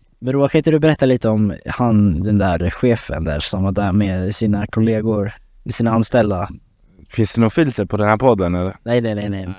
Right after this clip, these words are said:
Speaker 3: nej, nej.
Speaker 1: Bara N-ordet. Ibland.
Speaker 2: Ja, men det
Speaker 3: <laughs> Ibland.
Speaker 2: Eh, hörni, och så, ja, men det var, det var en chef där med sina anställda,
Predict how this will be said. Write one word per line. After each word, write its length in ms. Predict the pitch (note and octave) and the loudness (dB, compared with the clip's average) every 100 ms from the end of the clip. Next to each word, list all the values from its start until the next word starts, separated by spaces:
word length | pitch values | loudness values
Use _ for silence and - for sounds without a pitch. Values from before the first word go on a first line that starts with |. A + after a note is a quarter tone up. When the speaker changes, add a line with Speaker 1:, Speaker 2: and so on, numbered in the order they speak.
| F#2 | -16
Speaker 3:
nej, 200 | F2 E2+ | -20 -16
nej. 100 | D#2+ D2+ | -14 -2
Speaker 1:
Bara 240 | B2+ C3 | 2 4
N-ordet. 460 | B2+ A#2+ A#2 G2+ - - _ _ _ - | 4 2 0 -2 -6 -14 _ _ _ -10
Ibland. 320 | A#2 A2+ G2 | -2 0 0
Speaker 2:
Ja, 40 | F2 | 0
men 40 | |
det 360 | G#2 G2 F2+ F#2 - - - - _ - D3+ - G#2 F3 - | 2 2 0 -8 -16 -20 -20 -20 _ -6 -4 -2 -2 -4 -4
Speaker 3:
<laughs> 20 | |
Ibland. 400 | F2+ G2 F2+ F2 | -2 0 0 2
Speaker 2:
Eh, 60 | |
hörni, 460 | F#2+ F#2+ F#2+ A2 A2 _ _ - - - | 0 0 0 -2 -2 _ _ -16 -16 -14
och 100 | - | -10
så, 340 | - A#2 G#2+ - | -4 0 0 0
ja, 100 | A2 | 2
men 160 | G#2+ G#2 | 2 2
det 80 | |
var, 280 | A#2 C3+ A#2+ | 2 4 4
det 120 | G2+ | 2
var 140 | G#2+ A2+ | 2 2
en 260 | G#2+ G#2+ | 2 0
chef 320 | - D3+ C#3+ - | 0 2 2 2
där 240 | A2 A#2 | 2 0
med 280 | A#2 - F#2+ | -2 -10 -6
sina 540 | G#2+ G#2 G2+ G2 G2 - | 0 2 4 2 -2 -2
anställda, 760 | A#2 A2+ B2+ G#2+ G#2 G#2 | -2 0 0 4 2 2